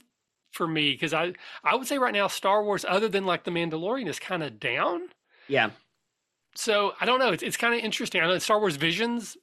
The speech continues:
Speaker 1: you know, came out. That was a pretty popular thing. A lot of people were talking about it. So I don't know. I just think it's interesting. And it, and I don't think it was intentional, but the way that the, the article was phrased, it's like, you know, "New Star Wars game by experienced design team,"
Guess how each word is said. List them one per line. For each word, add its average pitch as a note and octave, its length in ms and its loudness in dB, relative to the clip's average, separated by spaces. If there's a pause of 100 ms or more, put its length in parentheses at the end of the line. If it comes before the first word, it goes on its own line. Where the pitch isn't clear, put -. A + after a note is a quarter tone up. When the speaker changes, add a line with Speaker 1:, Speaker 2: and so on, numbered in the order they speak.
Speaker 1:
you F3+ 140 -4
know, F3 60 0
came F#3+ 200 0
out. F#3 120 4
That E3 120 0
was D#3+ 80 -4
a C#3+ 40 -10
pretty E3 200 -4
popular D#3 400 -4
thing. D#3+ 100 -6
A D3 40 -4
lot D3+ 80 0
of - 40 -12
people D3 160 -10
were D3 60 -12
talking D3+ 180 -2
about D3+ 80 0
it. D3+ 80 -4
So - 80 -2
I G#3 80 4
don't A#3 160 2
know. D#3+ 220 2 (360)
I E3 100 0
just G3 120 0
think A#3+ 140 0
it's F#3 160 -4
interesting. G3+ 580 -2 (300)
And F3+ 200 2
it, A3+ 180 2 (440)
and F3 100 2
I F3+ 80 2
don't C4 200 2
think A#3+ 160 -2
it - 20 4
was F#3+ 140 0
intentional, E3 640 -2
but C#3+ 160 -6
the F#3 80 0
way F#3+ 240 4
that G#3 220 -10
the, E3 160 -2 (240)
the D#3 100 -2
article F3 400 0
was C#3+ 220 -4
phrased, D#3+ 800 0 (280)
it's - 180 -2
like, D#3 200 2
you D#3 160 0
know, C#3 60 -4
"New F3+ 240 0
Star F#3 240 2
Wars E3+ 240 0
game E3 320 0
by D#3 320 2
experienced E3 1080 -2 (260)
design D#3+ 560 0
team," C#3+ 440 -2